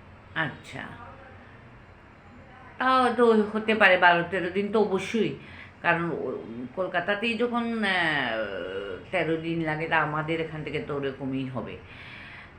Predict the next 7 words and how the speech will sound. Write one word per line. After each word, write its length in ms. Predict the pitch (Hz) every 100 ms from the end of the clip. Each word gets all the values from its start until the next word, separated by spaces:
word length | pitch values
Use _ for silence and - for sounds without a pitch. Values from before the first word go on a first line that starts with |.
| - - -
তারপরে 460 | 185 170 175 170
আমি 380 | 165 170 175 147 - -
ব্লাড 320 | 165 165 - -
পরীক্ষাটা 560 | 190 170 196 170 180 175
দিয়ে 480 | 165 160 165 147 - - -
আসলাম। 440 | 160 165 190 175 - - -
এরপরে 540 | 226 226 240 262 294